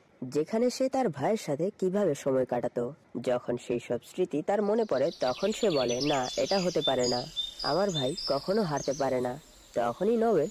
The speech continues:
লিওপোল্ডকে বলে, "এখনো ওনার গ্রিমোর ঠিক আছে, এর মানে তিনি এখনো মরেনি,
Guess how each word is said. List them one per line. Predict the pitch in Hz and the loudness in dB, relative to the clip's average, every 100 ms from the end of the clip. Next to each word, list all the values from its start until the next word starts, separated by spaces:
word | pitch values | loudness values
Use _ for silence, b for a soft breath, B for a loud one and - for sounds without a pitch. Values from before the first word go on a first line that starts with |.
| - | -4
লিওপোল্ডকে | 139 151 208 202 196 160 | -2 2 2 2 2 0
বলে, | 127 120 117 - - - - | 0 0 -2 -6 -14 -12 -2
"এখনো | - - 123 110 | -2 0 0 2
ওনার | - 127 127 | 0 0 0
গ্রিমোর | 120 170 190 160 - | 0 0 2 0 0
ঠিক | 208 190 | 0 2
আছে, | 156 - 120 - | 0 0 -6 0
এর | 180 | 0
মানে | 214 147 214 - | 2 0 -2 -2
তিনি | 190 220 | 2 2
এখনো | 226 254 | 2 2
মরেনি, | 190 139 131 123 | 2 2 2 0